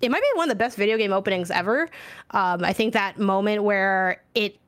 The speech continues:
dips you out of cutscene and you're into gameplay kind of blew my mind when I first played it back then. And, um, yeah, I'm excited for this next release. I, again, I don't really need, uh,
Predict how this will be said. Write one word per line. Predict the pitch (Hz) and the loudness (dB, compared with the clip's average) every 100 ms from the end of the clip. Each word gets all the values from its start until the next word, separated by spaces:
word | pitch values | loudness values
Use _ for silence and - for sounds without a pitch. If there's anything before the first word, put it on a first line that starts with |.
| 208 | -6
dips | - 220 - | -4 -2 0
you | 226 | 0
out | 196 202 208 | 2 0 2
of | 190 180 | 0 -2
cutscene | - 185 - 226 214 | -4 -2 0 0 0
and | |
you're | 190 | 0
into | 185 190 180 | 0 -2 -2
gameplay | 175 196 202 262 277 294 277 - _ - | -2 -2 -2 0 0 0 -4 -8 _ -14
kind | - 196 202 | -6 -2 -2
of | |
blew | 196 208 | 0 0
my | 190 | 0
mind | 180 160 208 | 0 0 0
when | 226 | 0
I | 226 | 0
first | 247 254 | -2 -2
played | - 254 | -2 0
it | 269 | 0
back | 269 269 | -2 0
then. | 277 285 294 - - - - - | -2 0 -4 -6 -16 -18 -10 -2
And, | 214 208 208 202 | 0 0 0 0
um, | 202 196 196 196 240 | 2 0 0 -2 0
yeah, | 349 | 0
I'm | 233 | 0
excited | 330 269 370 | 0 0 -2
for | 392 | 0
this | 339 - | -2 0
next | 294 - | -4 -2
release. | 262 220 269 233 | 0 0 0 -2
I, | 202 226 | 0 0
again, | 226 233 208 | 0 0 0
I | 214 | 0
don't | 226 | 0
really | 220 220 196 | 0 0 2
need, | 190 196 196 196 _ _ | 2 2 0 -4 _ _
uh, | 226 | -6